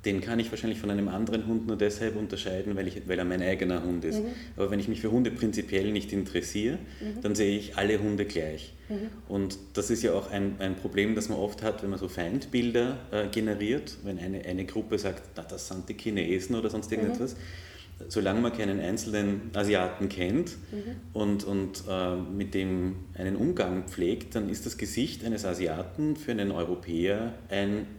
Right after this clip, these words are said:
Speaker 1: Einheitsasiatengesicht.
Speaker 2: Und umgekehrt.
Speaker 1: Und umgekehrt, genau. Und das ist doch genau der Punkt, um den es auch ging in dieser, in dieser Tagung, dass, dass eigentlich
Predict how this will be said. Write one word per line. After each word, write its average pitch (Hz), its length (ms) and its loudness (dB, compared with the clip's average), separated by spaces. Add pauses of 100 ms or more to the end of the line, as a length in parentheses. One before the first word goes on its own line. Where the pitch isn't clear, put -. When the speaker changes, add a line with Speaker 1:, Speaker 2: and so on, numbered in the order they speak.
(160)
Speaker 1:
Einheitsasiatengesicht. 87 1600 -2
Speaker 2:
Und 226 140 4
umgekehrt. 190 460 -2 (200)
Speaker 1:
Und 139 120 6
umgekehrt, 110 560 2
genau. 90 340 2 (760)
Und 101 280 4 (200)
das 107 160 4
ist 160 160 0
doch 123 160 -2
genau 113 220 4
der 110 140 4
Punkt, 113 440 2
um 123 180 2
den 117 200 0
es 113 80 0
auch 95 240 -2
ging 127 300 4
in 107 140 0
dieser, 95 320 2 (380)
in 101 80 -2
dieser 104 180 0
Tagung, 107 420 0
dass, - 360 -4 (600)
dass - 320 0
eigentlich 104 580 0